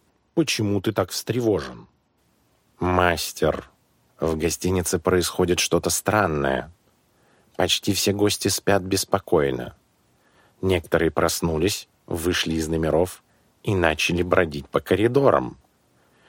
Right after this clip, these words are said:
И я вам хочу сказать, что зрелище это не из приятных. Даже для моих кошачьих нервов это перебор. Ходят тени неприкаянные,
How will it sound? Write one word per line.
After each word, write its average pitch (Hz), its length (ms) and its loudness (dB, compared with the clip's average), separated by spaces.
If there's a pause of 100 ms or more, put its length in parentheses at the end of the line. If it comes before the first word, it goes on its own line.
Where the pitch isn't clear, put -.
(500)
И - 120 -2
я 87 300 4
вам 95 140 2
хочу 92 300 0
сказать, 82 580 0
что - 260 0
зрелище 80 720 0
это 80 320 0
не 80 260 -4
из 69 100 -6
приятных. 69 760 -4 (920)
Даже 87 280 2
для 80 160 0
моих 80 240 0
кошачьих - 540 -2
нервов 90 440 2 (440)
это 143 260 2
перебор. 67 520 0 (1120)
Ходят 87 540 0
тени 101 280 2
неприкаянные, 95 920 2